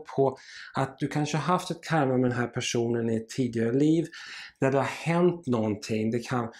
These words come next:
det kan ha varit något, eh, inte så allvarligt, det kan också ha varit jätteallvarligt, det kan vara ett övergrepp, men det kan också vara till exempel en skilsmässa i en tidigare liv. Och då finns det känslor kopplade med det här, och då när man träffar personen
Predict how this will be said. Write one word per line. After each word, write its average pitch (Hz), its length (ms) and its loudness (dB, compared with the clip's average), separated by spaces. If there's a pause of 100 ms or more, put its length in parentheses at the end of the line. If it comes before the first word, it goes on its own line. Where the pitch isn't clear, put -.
(180)
det 127 80 2
kan 135 200 0
ha 131 60 2
varit 120 480 0 (280)
något, 120 480 0
eh, 120 340 0
inte 127 220 -2
så 139 180 2
allvarligt, 143 540 6
det 151 80 2
kan 135 180 0
också 127 220 0
ha 120 80 0
varit 117 260 0
jätteallvarligt, 117 640 -2
det - 20 -14
kan 127 120 0
vara 123 100 2
ett - 140 -12
övergrepp, 131 500 2
men 127 100 2
det 117 80 0
kan 123 80 2
också 123 260 -2
vara 110 220 0
till 110 100 -8
exempel 113 460 -2 (320)
en 113 120 -2
skilsmässa 147 880 2
i 113 60 0
en 101 100 -2
tidigare 95 460 -2
liv. 90 240 -8 (520)
Och 151 160 2
då 160 140 6
finns 185 540 4
det 170 100 4
känslor 143 640 2
kopplade 185 460 0
med 180 80 4
det 156 80 2
här, 123 300 -2
och 135 140 -6
då 175 300 6
när 180 140 4
man 160 160 2
träffar - 520 -2
personen 113 760 0